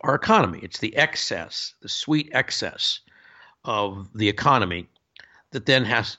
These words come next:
gets to be distributed. And if each of us have our finger in the honey pot and we lick it,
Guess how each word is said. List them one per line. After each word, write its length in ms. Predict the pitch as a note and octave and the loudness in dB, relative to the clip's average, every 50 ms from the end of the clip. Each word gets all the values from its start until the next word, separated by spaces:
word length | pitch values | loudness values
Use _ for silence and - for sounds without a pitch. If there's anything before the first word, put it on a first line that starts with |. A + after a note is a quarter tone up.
| - | -10
gets 200 | - - A2+ - | -8 -8 -8 -8
to 80 | - A2 | -8 -8
be 120 | G2+ G#2 | -6 -6
distributed. 540 | G2 A2+ - - G#3+ A3+ F3 A#2 - - - _ _ _ _ _ _ - - - - _ _ - | -4 -4 2 6 6 6 6 6 2 0 -10 _ _ _ _ _ _ -20 -20 -20 -20 _ _ -4
And 120 | - C3+ C3 | -2 0 0
if 100 | C3 - | 0 -2
each 240 | F3 G#3+ - - F#3 | -2 -4 0 0 0
of 80 | D3+ | 2
us 180 | C#3+ C#3 - - | 2 0 0 2
have 160 | C3 B2 A#2 | 2 2 4
our 200 | A#2+ A#2 A2+ A2 - - | 6 6 4 4 0 -2
finger 240 | - D3+ D3 C3 B2+ | 0 0 2 2 2
in 80 | B2 A#2 | 2 2
the 80 | G#2+ | 2
honey 200 | G#2+ A2+ A2 G2+ | 2 2 2 0
pot 340 | - - G2+ G#2+ A#2+ - - | 0 0 2 2 2 2 0
and 80 | G2+ G2+ | -6 -8
we 180 | G#2 G2 G2 | -6 -6 -4
lick 240 | F2+ G#2 A#2 A#2 C3+ | -2 -2 -2 0 0
it, 200 | C#3+ C#3+ - - | -2 -4 -4 -12